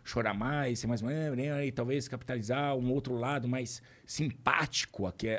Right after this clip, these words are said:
até, entendeu? É, e foi uma coisa engraçada que eu, eu percebi isso, que tava difícil de conciliar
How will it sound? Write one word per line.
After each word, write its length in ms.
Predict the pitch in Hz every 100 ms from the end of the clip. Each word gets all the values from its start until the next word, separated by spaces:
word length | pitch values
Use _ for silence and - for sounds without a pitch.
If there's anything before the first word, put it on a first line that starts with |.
| -
até, 340 | 95 110 127
entendeu? 540 | 120 87 92 87 123 - - - - -
É, 320 | 95 95 92 90 87 85 85 - -
e 80 | 131
foi 120 | 185
uma 120 | 185
coisa 200 | 170 170
engraçada 540 | 160 135 117 147 143 107
que 240 | - 107
eu, 220 | 104 101 -
eu 100 | 110
percebi 540 | 120 - 110 117 127
isso, 260 | 123 - - - - - - - - - _ _ _ _ _ _ _ _ _ - - -
que 100 | -
tava 200 | 139 139
difícil 500 | 120 117 - 170 156
de 120 | 123
conciliar 760 | 120 135 123 113 107 135 117